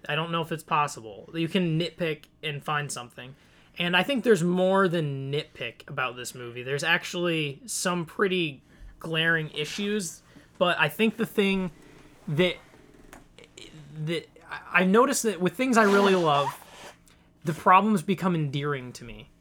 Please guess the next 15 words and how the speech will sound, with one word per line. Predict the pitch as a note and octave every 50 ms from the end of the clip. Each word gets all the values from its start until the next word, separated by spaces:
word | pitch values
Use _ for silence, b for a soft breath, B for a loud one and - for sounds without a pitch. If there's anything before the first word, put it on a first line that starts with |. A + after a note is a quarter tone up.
| _ _ _ -
Like, | D3+ D3+ D3+ D3+
I | D#3+ D#3+
just | D3+ D3 E3 C#3+ D#3 D3
don't | E3 D#3 D#3 D#3 -
care | - D#3 D3+ C3+ B2 A#2+ A#2
about | B2 B2+ B2+ B2+ - - _ - - - D3+ D3+ C#3+ C3
the | B2 A2
issues | C3+ B2 - - A#2 A2+ A#2 -
with | A2+ A2
it. | A2 G#2+ - _ _ _ _ -
Like, | - D#3 D3+ D3 C#3+ C#3 - -
i-, | - - D#3 D3+ - -
it's | D#3 D#3+ D#3 F#3+
almost | F#3+ G3 G3+ F#3 - -
like, | G3 F3+ E3+ D#3+ D3+ C#3+ -